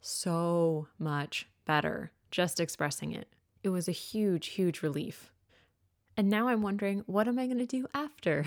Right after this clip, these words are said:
<laughs> I do this podcast? After I feel like I've felt it and I'm expressing it? Well, I think for today, I'm gonna let myself off the hook. As an act of self-love today, I give myself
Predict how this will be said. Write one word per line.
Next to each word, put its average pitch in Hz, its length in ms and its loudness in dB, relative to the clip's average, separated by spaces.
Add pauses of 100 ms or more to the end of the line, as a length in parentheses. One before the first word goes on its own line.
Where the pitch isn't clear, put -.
(100)
<laughs> - 120 -4
I 170 60 2
do 170 160 -2
this 156 180 -4
podcast? - 680 -6 (360)
After 180 240 -2
I 175 60 -2
feel 170 160 -2
like 165 160 -4
I've 160 140 -2
felt 160 400 -4
it 151 260 -4 (120)
and 151 480 -4
I'm 147 340 -4
expressing - 580 -4
it? 143 280 -6 (380)
Well, 190 320 -2 (560)
I 185 60 0
think 214 280 -4
for 277 120 -2
today, 247 540 -2 (420)
I'm 214 180 0
gonna 220 180 -2
let 185 140 -4
myself 180 400 0
off 185 180 0
the 202 100 0
hook. 247 320 -2 (1000)
As 196 160 2
an 196 140 0
act - 240 -4
of 208 100 -4
self-love 175 760 0
today, 190 560 -2 (520)
I 208 100 4
give 208 160 2
myself 185 380 -2